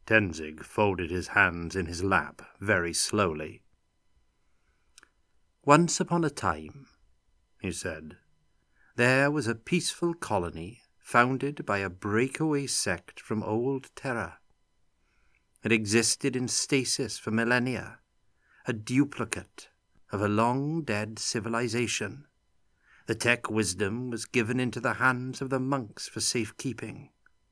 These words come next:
And then came wars, and the disappearance of the stars, and the coming of madness."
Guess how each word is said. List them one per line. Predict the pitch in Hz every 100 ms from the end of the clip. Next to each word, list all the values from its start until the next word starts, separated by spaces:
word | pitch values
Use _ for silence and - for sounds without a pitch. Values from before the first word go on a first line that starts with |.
| _ _ _ _ _ _ _ _ _ _ -
And | 104
then | 90 85 95
came | 101 92 90
wars, | 92 95 87 85 95 - - - _ _ _ _ - - - - _ _ _ -
and | 101
the |
disappearance | 98 101 - 107 113 110 107 110 -
of | 113
the | 110
stars, | - - 113 101 87 107 - - - _ _ _ _ _ _ _ _ _ _ _ -
and | 113
the |
coming | 110 - 110 92 87
of | 82 85
madness." | 98 95 95 95 92 - - -